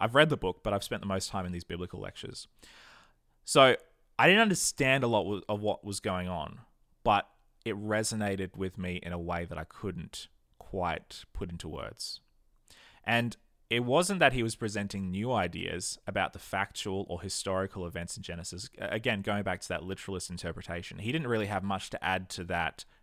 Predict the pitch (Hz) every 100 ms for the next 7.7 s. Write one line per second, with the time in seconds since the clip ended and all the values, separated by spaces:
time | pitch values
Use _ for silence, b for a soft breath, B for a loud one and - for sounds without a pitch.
0 | b - 98 87 - 90 87 - - -
1 | _ B B B B B B - 110 -
2 | 101 123 117 113 - 123 127 170 160 123
3 | - 107 - 120 120 113 104 123 - 110
4 | - _ _ _ 98 95 95 113 - -
5 | 85 - B B B 110 110 117 127 -
6 | 110 101 110 110 110 107 98 92 127 131
7 | 101 90 - - - - 98